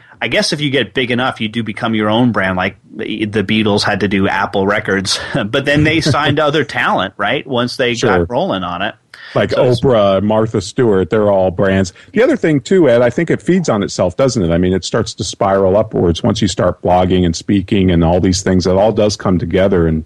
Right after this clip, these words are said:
Speaker 2: this kind of confluence of, of more influence. And that certainly happened to me, uh, when I became a LinkedIn influencer. And I think the other really key point about this, too, is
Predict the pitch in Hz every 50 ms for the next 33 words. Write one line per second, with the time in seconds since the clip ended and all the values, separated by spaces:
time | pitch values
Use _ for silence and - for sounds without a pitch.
0 | _ _ - 87 - - - 98 85 82 80 - - 92 80 - - 98 101 104
1 | 95 87 - - 95 87 80 - - - - - - 101 95 82 92 101 101 95
2 | 92 - - 139 143 180 160 - - 131 104 92 85 80 78 - - - - -
3 | - - - - - - 101 92 92 90 82 104 107 107 - - 131 123 - 113
4 | 101 104 104 101 - 104 92 90 90 92 98 101 98 92 90 90 - - - 87
5 | 85 85 85 82 85 90 90 90 85 87 87 - 98 90 82 82 90 110 160 185
6 | - - - 95 87 85 82 80 - - - - _ _ _ - - 98 90 82
7 | - 98 92 87 90 87 - - - 90 90 87 85 - - _ _ _ - 110
8 | 104 107 107 - 214 - 135 113 120 135 123 104 101 104 104 101 101 104 104 -
9 | - 127 113 - - - 107 104 107 101 82 - 87 87 - - 87 82 - -
10 | - 117 110 104 95 90 85 85 85 80 - -